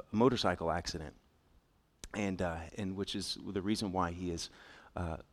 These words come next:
lost half of his, his leg, and, uh, shared me about a, a dear friend of his who, uh,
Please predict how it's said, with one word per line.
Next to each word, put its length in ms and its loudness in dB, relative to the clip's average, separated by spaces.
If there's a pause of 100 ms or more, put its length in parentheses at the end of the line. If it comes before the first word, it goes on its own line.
lost 300 2
half 240 0
of 100 -6
his, 320 -2
his 180 0
leg, 420 4 (520)
and, 280 6
uh, 100 6
shared 280 10
me 120 10
about 360 12
a, 220 8
a 100 6
dear 220 10
friend 200 10
of 100 10
his 360 6
who, 360 4 (480)
uh, 260 4